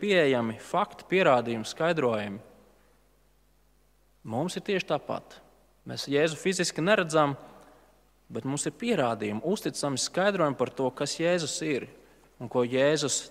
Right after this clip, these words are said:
dara. Un nobeigumā mēs redzam, ko tad Jēzus vēlas redzēt savos laika biedros un arī mūsos.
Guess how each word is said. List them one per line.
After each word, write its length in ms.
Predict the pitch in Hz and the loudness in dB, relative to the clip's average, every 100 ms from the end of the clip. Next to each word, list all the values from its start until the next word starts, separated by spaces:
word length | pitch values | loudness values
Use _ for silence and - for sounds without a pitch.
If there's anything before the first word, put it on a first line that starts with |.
| 113 | -6
dara. 380 | 156 139 - - - - - - _ _ _ _ _ _ _ _ _ _ _ _ _ _ _ _ - - - 156 | 2 2 2 -6 -16 -20 -20 -20 _ _ _ _ _ _ _ _ _ _ _ _ _ _ _ _ -20 -20 -6 4
Un 80 | |
nobeigumā 480 | 247 214 185 180 170 147 120 - - - - - _ _ _ _ - | 6 8 6 6 8 6 4 -10 -18 -20 -20 -20 _ _ _ _ -8
mēs 240 | 143 131 | -6 2
redzam, 380 | 151 147 123 110 - - - - | 4 6 4 0 -10 -20 -20 -8
ko 140 | - 185 | -4 -2
tad 140 | 151 | 2
Jēzus 400 | 156 175 160 - | 4 4 0 2
vēlas 300 | 160 160 156 | 4 4 4
redzēt 480 | 156 123 110 - - - - _ _ _ _ - _ - | 0 0 -6 -12 -18 -20 -20 _ _ _ _ -20 _ -12
savos 420 | - 120 107 98 - | -2 2 2 2 4
laika 240 | 117 117 107 | 2 2 0
biedros 500 | 104 95 71 - - | -2 -2 -6 -6 -6
un 120 | 110 | -4
arī 140 | 107 104 | -2 -2
mūsos. 640 | 110 113 - - - - | -2 -2 -4 -8 -10 -12